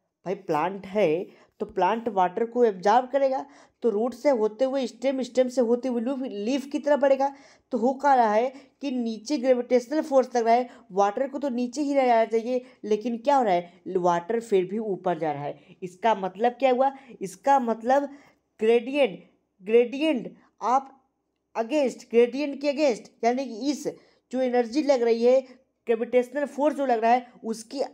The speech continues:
against वाटर एब्जॉर्ब हो रहा है, वाटर ऊपर की तरफ मूव कर रहा है। बात समझ में आई? यानी कि हमने ये बताया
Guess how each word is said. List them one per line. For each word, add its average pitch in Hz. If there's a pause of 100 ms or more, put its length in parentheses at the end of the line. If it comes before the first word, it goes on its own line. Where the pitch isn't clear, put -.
(120)
against 220
वाटर 180 (300)
एब्जॉर्ब 175
हो 165
रहा 165
है, 190
वाटर 165
ऊपर 190
की 180
तरफ 175 (220)
मूव 156
कर 143
रहा 127
है। - (400)
बात 190
समझ 233
में 240
आई? 302 (380)
यानी 233
कि 269
हमने 220
ये 233
बताया 226